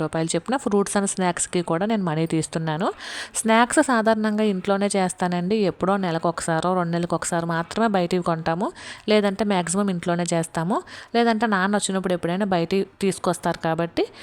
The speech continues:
మ్యాక్సిమం స్నాక్స్ ఇంట్లోనే మేము చేసుకుంటాం అనమాట. అలాగే పువ్వులు, ఆకుకూరలకి నేను వచ్చేసి ఇప్పుడు ప్రజెంట్ మూడు వందల రూపాయలు తీద్దాం అనుకుంటున్నానండి. ఎందుకంటే ప్రస్తుతానికి మా చెట్లు పువ్వులు చాలా బాగా కాస్తున్నాయి,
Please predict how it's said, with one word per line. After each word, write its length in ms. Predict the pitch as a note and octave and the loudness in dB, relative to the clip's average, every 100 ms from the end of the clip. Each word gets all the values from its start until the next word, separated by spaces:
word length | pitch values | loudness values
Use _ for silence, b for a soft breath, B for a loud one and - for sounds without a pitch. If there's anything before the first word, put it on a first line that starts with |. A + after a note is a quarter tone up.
| B - | B 0
మ్యాక్సిమం 360 | G#3 G#3 G#3 A#3 | 2 2 2 -2
స్నాక్స్ 400 | A3 F#3+ F3+ - C4 G#3 | -2 -2 -2 -4 -2 -2
ఇంట్లోనే 340 | G#3 G3 F#3+ F#3 | -2 -4 -2 -4
మేము 160 | A3+ - | -4 -4
చేసుకుంటాం 480 | F3+ - D#3 D3+ D3+ C#3+ | -4 -4 -6 -4 -4 -4
అనమాట. 280 | C#3 C3+ - - _ _ _ | -4 -4 -6 -10 _ _ _
అలాగే 400 | - A#3 C4 C4 C4+ | 4 6 6 4 4
పువ్వులు, 320 | B3 A#3+ C#4 C#4 | 4 6 6 6
ఆకుకూరలకి 760 | A3+ A3 - A3 A3 G#3 - | 4 2 0 2 4 2 2
నేను 200 | G#3 G3+ | 2 2
వచ్చేసి 400 | F#3 - A#3+ A3+ G#3 G#3 G#3 | 0 2 2 4 2 2 0
ఇప్పుడు 200 | - A3+ | 0 2
ప్రజెంట్ 340 | G#3+ F#3 A3+ A#3+ G#3+ | 4 4 2 2 4
మూడు 160 | A3 A#3 | 6 4
వందల 260 | G#3 A3+ B3 | 4 2 2
రూపాయలు 260 | A3 A3 G#3 | 2 2 4
తీద్దాం 300 | F3+ E3 F3 | 2 2 0
అనుకుంటున్నానండి. 920 | F3 E3+ E3+ E3 E3 E3 D#3+ D#3+ E3 F4 B B B - | -2 -2 -2 -2 -2 0 0 0 0 0 B B B 0
ఎందుకంటే 420 | A3+ A#3+ C4+ B3 | 2 2 2 0
ప్రస్తుతానికి 640 | - G#3 - - B3+ C4 A#3 | 2 0 0 0 -2 0 0
మా 140 | A3 G3+ G3+ | 2 2 2
చెట్లు 260 | F#3+ A3 | 0 0
పువ్వులు 320 | A3 G#3+ G#3 G#3 G#3 | 2 4 4 4 2
చాలా 200 | F#3 F#3 F#3 | 2 4 2
బాగా 180 | F#3 F#3+ F#3 | 2 2 2
కాస్తున్నాయి, 600 | F3 - F3 F3 E3+ | 0 0 -2 2 2